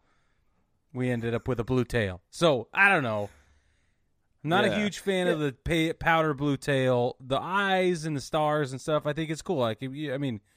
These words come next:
Speaker 1: it's noticeable. The different s-,
Speaker 2: Yeah.
Speaker 1: the stirrups are different stuff. Like, it's fine. I like the bell on the side of the shoe, though. I like that.
Speaker 2: Mm-hmm. Yeah, that's, that's cool. I like that a lot.
Speaker 1: Yeah.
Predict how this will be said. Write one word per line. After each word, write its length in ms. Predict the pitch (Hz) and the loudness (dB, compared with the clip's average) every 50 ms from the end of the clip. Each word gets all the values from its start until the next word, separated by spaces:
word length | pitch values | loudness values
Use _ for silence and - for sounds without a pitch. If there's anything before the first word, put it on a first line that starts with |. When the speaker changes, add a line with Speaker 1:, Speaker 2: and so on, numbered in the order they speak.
| _ _ | _ _
Speaker 1:
it's 100 | - - | -6 -2
noticeable. 640 | 190 214 226 196 - - 131 107 107 107 135 - _ _ _ _ _ _ _ _ _ _ | 0 2 2 2 0 -4 -6 -6 -6 -6 -8 -10 _ _ _ _ _ _ _ _ _ _
The 80 | - 135 | -12 -8
different 320 | 135 175 - - 160 135 | -6 -6 -6 -6 -10 -14
s-, 80 | - - - | -14 -8 -4
Speaker 2:
Yeah. 140 | 156 156 | -2 -2
Speaker 1:
the 60 | 127 85 | -2 -2
stirrups 440 | - - 190 185 180 175 - - - | -2 -2 0 2 2 2 0 -2 -4
are 60 | 175 | -4
different 380 | 160 170 170 - 180 170 156 - | -2 -2 -2 -2 -4 -6 -6 -6
stuff. 300 | - 175 165 165 - - | -4 -4 -4 -4 -4 -4
Like, 180 | 180 190 - | -4 -4 -4
it's 120 | 214 208 - | -4 -6 -2
fine. 280 | - 247 226 208 196 | 0 2 2 4 4
I 60 | 180 180 | 4 4
like 200 | 208 240 240 - | 4 2 2 2
the 100 | 156 135 | 0 0
bell 380 | 117 - 135 139 190 233 247 | 0 0 2 2 2 2 2
on 140 | 202 143 123 | 0 0 0
the 80 | 120 113 | -2 -4
side 220 | - - 170 160 151 | -2 -2 0 0 0
of 60 | 131 | -2
the 60 | 120 | -4
shoe, 320 | - - - 180 240 277 | -6 -4 -4 -4 -2 -2
though. 320 | 254 160 110 107 113 143 - _ _ _ _ _ _ _ - | -2 -2 -2 -2 -2 -4 -6 _ _ _ _ _ _ _ -4
I 120 | - 135 170 | 0 0 0
like 180 | 208 202 - | 0 0 0
that. 280 | - 151 165 170 143 135 | 0 2 2 2 2 0
Speaker 2:
Mm-hmm. 220 | 165 175 143 127 | -2 -2 -4 -4
Yeah, 180 | 123 131 135 120 - | -2 -2 -2 -4 -6
that's, 340 | - 123 135 139 143 - - | -4 -2 -2 -2 -2 -6 -10
that's 320 | - 80 117 135 143 - | -12 -8 -8 -8 -8 -8
cool. 220 | - - 139 123 98 | -10 -10 -10 -8 -8
I 80 | 95 110 | -8 -8
like 260 | 117 110 113 113 - | -6 -6 -8 -8 -8
that 120 | 113 110 | -10 -8
a 60 | 110 | -8
lot. 240 | 107 107 110 110 110 | -8 -8 -6 -4 -2
Speaker 1:
Yeah. 320 | 120 123 123 117 104 95 | -2 0 0 -2 -2 -6